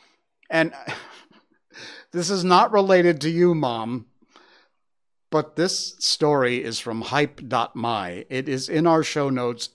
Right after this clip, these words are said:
and you really should check it out. You know these online shopping channels?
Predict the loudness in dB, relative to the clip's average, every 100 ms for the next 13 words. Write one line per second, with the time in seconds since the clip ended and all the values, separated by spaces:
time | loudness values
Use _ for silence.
0 | _ -8 -6 -4 -6 -8 -4 0 0 0
1 | -4 -4 -6 -6 -8 -8 -8 -6 -6 -8
2 | _ _ _ _ _ _ _ _ _ -4
3 | 0 2 2 2 2 2 2 2 2 0
4 | -2 -2 0 -2 -2 -6 -6 -8 -12